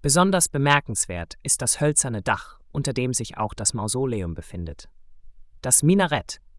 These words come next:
rechts gelegen, ist aus Ziegelsteinen mit einer mit Quadersteinen verkleideten Spitze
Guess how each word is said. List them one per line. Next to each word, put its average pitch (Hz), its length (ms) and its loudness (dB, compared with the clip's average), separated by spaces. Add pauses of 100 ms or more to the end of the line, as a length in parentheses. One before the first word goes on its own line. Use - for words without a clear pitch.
(100)
rechts - 380 0
gelegen, 85 440 -6 (240)
ist - 200 2
aus - 160 0
Ziegelsteinen 107 840 -2 (140)
mit 117 200 -6
einer 123 240 0
mit 110 200 -4
Quadersteinen 120 680 2
verkleideten 107 520 -8
Spitze - 560 -2